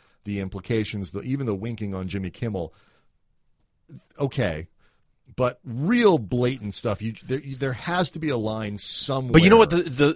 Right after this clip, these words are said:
Speaker 1: that
Speaker 2: the,
Speaker 1: is drawn
Speaker 2: the
Speaker 1: that
Speaker 2: w-,
Speaker 1: you just can't cross.
Speaker 2: the wink, wink thing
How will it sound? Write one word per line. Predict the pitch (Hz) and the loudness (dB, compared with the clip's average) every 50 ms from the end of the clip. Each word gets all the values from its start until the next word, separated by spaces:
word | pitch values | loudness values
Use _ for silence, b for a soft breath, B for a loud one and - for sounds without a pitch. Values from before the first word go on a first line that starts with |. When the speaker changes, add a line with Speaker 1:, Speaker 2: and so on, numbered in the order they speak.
| - 165 | 0 -4
Speaker 1:
that | - - 113 110 | -2 2 4 4
Speaker 2:
the, | 143 139 131 | 6 6 4
Speaker 1:
is | - 104 | 2 0
drawn | 92 107 107 110 110 107 104 - | 0 0 0 0 0 2 4 4
Speaker 2:
the | 143 | 4
Speaker 1:
that | 143 131 | 4 4
Speaker 2:
w-, | - - 101 | 2 0 0
Speaker 1:
you | 104 104 | -2 -4
just | 92 - - 117 113 110 - - | -4 -4 -2 -2 -2 -2 -4 -8
can't | - - 117 98 87 76 | -8 -6 -4 -4 -4 -6
cross. | - - 90 80 - | -8 -8 -8 2 4
Speaker 2:
the | 135 139 | 6 6
wink, | 131 143 190 226 220 - | 6 6 4 2 2 0
wink | 127 127 117 107 101 - | 2 2 2 2 0 -4
thing | - - 104 95 95 90 90 | -4 -2 0 0 0 -2 -4